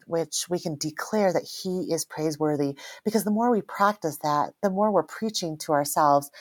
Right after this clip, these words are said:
that he is praiseworthy. My circumstance doesn't define who I am. He defines who I am. And so he's worthy of praise. And the more I praise him,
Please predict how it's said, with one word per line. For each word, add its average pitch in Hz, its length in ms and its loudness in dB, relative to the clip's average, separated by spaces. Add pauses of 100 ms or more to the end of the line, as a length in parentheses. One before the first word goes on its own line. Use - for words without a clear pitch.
(280)
that 165 260 6 (220)
he 226 400 0
is 208 120 2
praiseworthy. 190 760 -2 (120)
My 151 100 0
circumstance 185 720 -4
doesn't 196 320 0
define 196 480 0
who 214 160 -4
I 214 100 4
am. 175 440 2 (420)
He 214 220 0
defines 156 420 0
who 156 100 -4
I 139 100 -2
am. 139 320 -4
And 156 140 -6
so 151 200 0
he's 170 280 -6
worthy 165 320 -2
of 185 140 -4
praise. 143 320 -2 (180)
And 185 100 -4
the 190 40 0
more 214 180 4
I 214 100 4
praise 220 400 0
him, 269 240 0